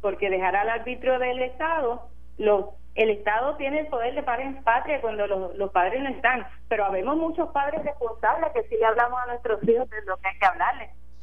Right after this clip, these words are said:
Si hay otros que no lo hacen, pues lamentablemente, pero nosotros sí responsablemente le hemos hablado. Yo tengo tres hijas que ya son mayores de edad, son adultas jóvenes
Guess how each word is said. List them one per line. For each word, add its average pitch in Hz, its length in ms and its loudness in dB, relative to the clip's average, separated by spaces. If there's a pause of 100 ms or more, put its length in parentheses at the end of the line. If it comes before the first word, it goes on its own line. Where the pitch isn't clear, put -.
(300)
Si 202 60 -2
hay 180 160 0
otros 240 220 2
que 294 120 0
no 294 100 -2
lo 294 120 0
hacen, 277 300 -2
pues 269 140 -2
lamentablemente, 214 960 0
pero 196 200 2
nosotros 180 500 0
sí 269 100 0
responsablemente 247 920 0 (320)
le 190 220 2
hemos 277 200 0
hablado. 262 580 0
Yo 190 140 -4
tengo 208 240 -2
tres 311 300 -4
hijas 277 260 2
que 220 120 0
ya 180 140 0
son 226 140 -4
mayores 214 400 2
de 226 80 -2
edad, 208 240 0
son 240 300 -4
adultas 190 440 0
jóvenes 220 440 0